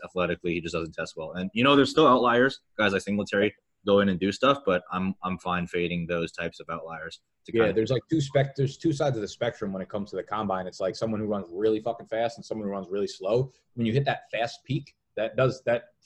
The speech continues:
Speaker 2: far from guarantees success. But when you hit the really, really slow side of the spectrum, that almost, almo-, almost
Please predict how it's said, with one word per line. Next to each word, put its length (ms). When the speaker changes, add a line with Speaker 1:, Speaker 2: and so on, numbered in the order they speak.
Speaker 2:
far 220
from 140
guarantees 440
success. 440
But 140
when 120
you 60
hit 140
the 100
really, 380
really 260
slow 280
side 180
of 60
the 20
spectrum, 420
that 80
almost, 420
almo-, 340
almost 360